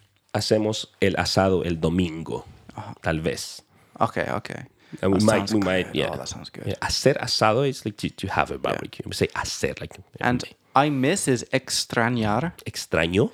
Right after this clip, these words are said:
Speaker 2: So extraño, yeah, but I
Speaker 1: Mm-hmm.
Speaker 2: always do the infinitive first. So,
Speaker 1: Mm-hmm. Yeah.
Speaker 2: extraño
Speaker 1: Mm-hmm.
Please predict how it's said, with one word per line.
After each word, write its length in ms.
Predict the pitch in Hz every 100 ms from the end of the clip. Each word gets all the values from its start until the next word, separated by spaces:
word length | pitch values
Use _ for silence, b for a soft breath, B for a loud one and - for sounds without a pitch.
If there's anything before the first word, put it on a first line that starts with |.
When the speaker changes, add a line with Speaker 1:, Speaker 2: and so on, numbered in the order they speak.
| B
Speaker 2:
So 120 | - -
extraño, 760 | 120 - - 135 127 120 143 190
yeah, 120 | 107
but 100 | 98
I 20 |
Speaker 1:
Mm-hmm. 60 | 107
Speaker 2:
always 160 | 127 120
do 100 | 110
the 60 |
infinitive 400 | 104 107 101 90
first. 200 | - - -
So, 60 |
Speaker 1:
Mm-hmm. 200 | - -
Yeah. 60 | 139
Speaker 2:
extraño 760 | - - - 131 123 110 135 -
Speaker 1:
Mm-hmm. 220 | 98 95